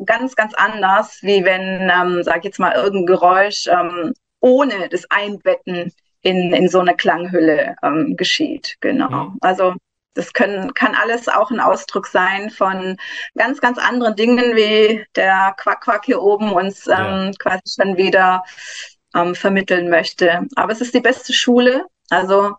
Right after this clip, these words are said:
Speaker 1: ein Training ist das eine oder eine Ausbildung, aber nachher geht's wie immer um, ums Umsetzen und diesen Erfahrungsraum auch wirklich in Selbstverantwortlichkeit zu betreten. Und was ich gemerkt habe,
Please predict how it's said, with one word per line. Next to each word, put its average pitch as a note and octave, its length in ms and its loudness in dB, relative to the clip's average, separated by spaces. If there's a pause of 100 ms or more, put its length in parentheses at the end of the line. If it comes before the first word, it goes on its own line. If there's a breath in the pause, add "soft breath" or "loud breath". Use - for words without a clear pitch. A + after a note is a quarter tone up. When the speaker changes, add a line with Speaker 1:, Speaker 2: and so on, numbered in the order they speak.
Speaker 1:
ein - 120 -8
Training A3+ 380 2
ist A3+ 160 -2
das F#3+ 120 -2
eine A#3 420 2
oder A#3 100 0
eine G3 180 2
Ausbildung, A3+ 680 2 (400 loud breath)
aber G3 880 2
nachher F#3+ 400 0
geht's - 600 -2
wie F#3+ 260 2
immer F#3 400 2
um, F#3+ 320 -4
ums F#3+ 220 -2
Umsetzen A#3+ 840 2
und G3+ 220 -2
diesen G3+ 160 2
Erfahrungsraum A#3 880 -2
auch F3+ 160 -4
wirklich G#3 840 0 (320)
in G#3 100 0
Selbstverantwortlichkeit G#3+ 1040 -4
zu - 100 -12
betreten. G#3 720 -2 (520 soft breath)
Und F#3 520 2
was - 200 -2
ich - 180 0
gemerkt A#3+ 500 2
habe, A3+ 300 0